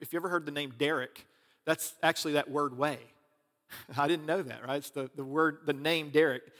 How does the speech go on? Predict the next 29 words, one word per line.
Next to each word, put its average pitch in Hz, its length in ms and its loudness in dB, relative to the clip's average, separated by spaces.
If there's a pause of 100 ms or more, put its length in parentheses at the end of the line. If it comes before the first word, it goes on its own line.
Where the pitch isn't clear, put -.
(220)
is 127 180 -6
the, 147 120 -4 (240)
the 135 100 -2
word 131 340 0
way 131 380 4
in 135 100 -12
this 143 180 -8 (160)
passage. 180 460 -4 (300)
And 170 100 -2
it 180 80 -10
means 180 280 -2
a 165 80 2
way, 143 360 8
a 180 60 6
road, 143 480 2 (480)
a 127 40 -12
journey, 151 540 -4 (240)
or 143 100 0
a 143 60 0
manner 151 400 -2
of 156 140 -4 (140)
life. 151 340 0
It - 60 -20
turns 156 240 -8
into 165 340 -2
how 151 260 8
you 156 200 -4
conduct 147 440 0
yourself 120 420 -14